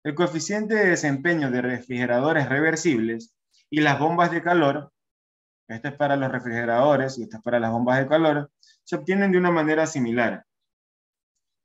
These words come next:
Pero ahora van a reemplazar el valor o la relación que tenían de Q H sobre Q L como T H sobre T L.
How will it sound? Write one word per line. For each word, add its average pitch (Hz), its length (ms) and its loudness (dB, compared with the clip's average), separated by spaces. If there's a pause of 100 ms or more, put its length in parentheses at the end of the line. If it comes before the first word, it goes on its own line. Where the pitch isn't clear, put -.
(360)
Pero 202 240 6
ahora 156 260 6
van 156 220 2
a 160 100 0
reemplazar 160 640 -2
el 123 240 -4
valor 135 380 0
o 123 160 -2
la 120 100 2
relación 127 380 -4
que 156 80 0
tenían 147 400 0
de 110 180 -4
Q 135 160 0
H 139 180 -2
sobre 147 320 -6
Q 156 180 0
L 160 220 2
como 120 320 -2
T 123 160 0
H 127 300 2
sobre 110 320 -10
T 107 220 -4
L. 87 200 -12